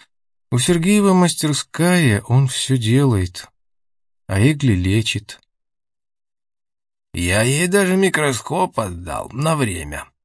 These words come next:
добавил старый. Он был горд своей жертвой. В посёлке, в принципе, всё было общее,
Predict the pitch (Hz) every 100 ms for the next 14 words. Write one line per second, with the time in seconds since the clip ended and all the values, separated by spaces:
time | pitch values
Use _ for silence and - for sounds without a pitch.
0 | _ 98 104 98 92 98 - 95 90 87
1 | _ _ _ _ _ _ _ _ _ -
2 | 92 95 120 113 156 139 - 90 87 87
3 | 90 87 92 90 - _ _ _ _ _
4 | _ _ _ _ _ _ _ _ _ _
5 | _ _ - 117 110 175 170 - 147 -
6 | 160 151 135 143 139 - _ _ _ -
7 | 175 151 147 110 90 - 92 87